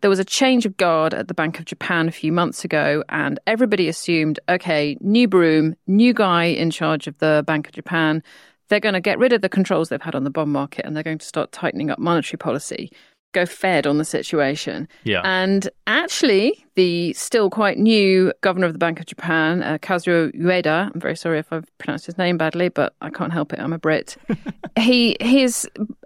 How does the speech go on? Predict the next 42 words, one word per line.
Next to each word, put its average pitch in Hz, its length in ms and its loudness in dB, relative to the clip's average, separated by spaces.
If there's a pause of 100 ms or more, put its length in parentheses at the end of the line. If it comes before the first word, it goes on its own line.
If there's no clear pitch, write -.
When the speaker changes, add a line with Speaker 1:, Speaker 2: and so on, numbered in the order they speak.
Speaker 1:
indicated, 277 540 2
actually, 180 280 -2
that 190 120 0
he's 202 120 0
gonna 214 160 2
be 214 100 4
much 214 320 6
slower 220 800 2
to 156 640 0 (400)
remove, 185 840 4
you 196 120 0
know, 160 120 2
the 160 100 -6
policy 180 340 -2
they've 165 140 -2
had 160 160 -6
in 156 100 -4
place 151 220 -6
for 151 140 -6
a 156 40 -2
long 147 140 -2
time, 151 300 0
and 165 120 0
indicated 202 560 -2
that 165 80 0
actually 170 320 -4
policy 165 380 -6
is 156 40 -8
going 156 200 -4
to - 80 -18
stay - 240 -6
quite - 420 -4
stock - 300 -4
market 175 400 -4
friendly 180 640 0 (380)
for - 200 0
longer 214 360 4
than 175 160 2
some 160 200 -2
people 156 300 -4
had 151 100 -2
assumed. 185 520 0